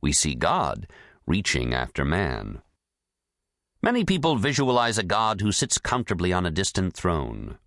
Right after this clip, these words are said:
remote, aloof, uninterested, and indifferent to the needs of mortals, until, it may be, they can badger him into taking action on their behalf. Such a view is wholly false. The Bible reveals a God who, long before it even occurs to man to turn to him,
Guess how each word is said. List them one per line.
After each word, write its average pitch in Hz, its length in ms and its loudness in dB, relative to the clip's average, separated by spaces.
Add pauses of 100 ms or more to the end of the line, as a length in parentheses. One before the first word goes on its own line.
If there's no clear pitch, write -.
remote, 82 440 0
aloof, 95 460 0
uninterested, 92 800 0 (240)
and 110 180 2
indifferent 107 540 0
to 110 80 0
the 101 100 2
needs 104 280 2
of 82 120 -2
mortals, 80 720 0 (140)
until, 110 460 2
it 98 120 -4
may 104 200 0
be, 87 200 0
they 92 140 0
can 90 240 -2
badger 95 400 0
him 87 180 2
into 90 160 0
taking 90 400 -2
action 95 380 0
on 71 100 -2
their 69 160 -2
behalf. 73 640 -4 (580)
Such - 280 0
a 147 40 0
view 127 220 2
is 110 140 2
wholly 104 380 0
false. 67 640 -4 (460)
The 95 60 0
Bible 160 360 2
reveals 82 380 0
a 85 60 0
God 90 300 0
who, 98 280 0 (280)
long 143 400 2
before 101 340 0
it 80 80 -2
even 82 220 0
occurs 131 480 0
to 95 100 0
man 87 460 0
to 78 100 -2
turn 92 300 0
to 78 160 -2
him, 76 480 -2